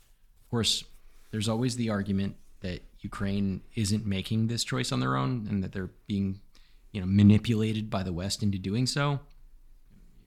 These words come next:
We don't have to necessarily go down that rabbit hole right now, but what I can say on this particular point is that even if there's truth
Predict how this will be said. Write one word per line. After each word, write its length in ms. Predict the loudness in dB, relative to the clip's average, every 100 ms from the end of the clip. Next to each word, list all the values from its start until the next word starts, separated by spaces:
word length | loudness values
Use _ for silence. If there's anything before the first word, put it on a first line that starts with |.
| -10
We 80 | -8
don't 180 | -6 -6
have 260 | -4 -4 -2
to 80 | 0
necessarily 500 | 0 0 0 -2 -2
go 100 | -2
down 200 | -2 -2
that 160 | -4
rabbit 260 | -4 -4 -4
hole 180 | -4 -4
right 220 | -4 -4
now, 220 | -4 -4
but 160 | -4 -4
what 100 | -4
I 80 |
can 240 | -2 -2 0
say 600 | 0 0 2 2 0 -4 -10 -20 -20 -20 -20 -16 -4
on 140 | -2
this 140 | -2 -2
particular 500 | -2 0 2 2 0
point 320 | -2 -2 -2
is 300 | -4 -6 -8
that 180 | -10 -8
even 260 | -4 2 2
if 100 | 2
there's 240 | -2 -2
truth 460 | -2 -2 -2 -4